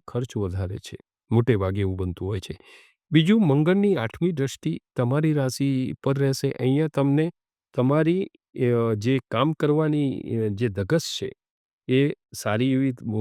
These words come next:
વધે, ધગશ વધારે. જે પહેલા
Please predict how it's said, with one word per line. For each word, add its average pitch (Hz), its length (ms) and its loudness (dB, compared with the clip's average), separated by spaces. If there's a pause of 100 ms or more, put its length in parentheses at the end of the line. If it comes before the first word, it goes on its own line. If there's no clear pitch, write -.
(120)
વધે, 113 360 0 (280)
ધગશ 104 400 -2
વધારે. 127 340 0 (560)
જે 143 120 2
પહેલા 147 360 0